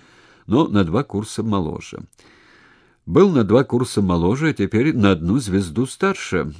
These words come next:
усмехнулся Иван Алексеевич. "Но я бы сказал, что выдвинулся закономерно. Доля в начале войны ему досталась горькая. Принял мехкорпус в процессе, как говорится, формирования.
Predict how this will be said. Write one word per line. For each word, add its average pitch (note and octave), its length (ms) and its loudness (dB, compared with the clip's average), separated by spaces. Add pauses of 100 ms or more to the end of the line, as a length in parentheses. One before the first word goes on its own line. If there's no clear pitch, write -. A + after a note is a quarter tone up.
(140)
усмехнулся G2+ 800 -2
Иван F2 240 -2
Алексеевич. D2+ 840 -8 (160)
"Но F2+ 100 2
я D#3 140 4
бы D3 100 -4
сказал, A#2+ 380 -4
что - 420 -2
выдвинулся B2+ 920 -2
закономерно. F2+ 1080 -6 (640)
Доля C#3 320 4
в - 60 -10
начале G#2+ 400 -2
войны G2 220 0
ему F#2+ 240 0
досталась F2 580 -2
горькая. - 600 -2 (100)
Принял F#2 420 -2 (460)
мехкорпус - 1120 -4
в - 80 -20
процессе, B2+ 600 -6
как F2 180 -8
говорится, F#2 640 -4 (500)
формирования. A2 840 0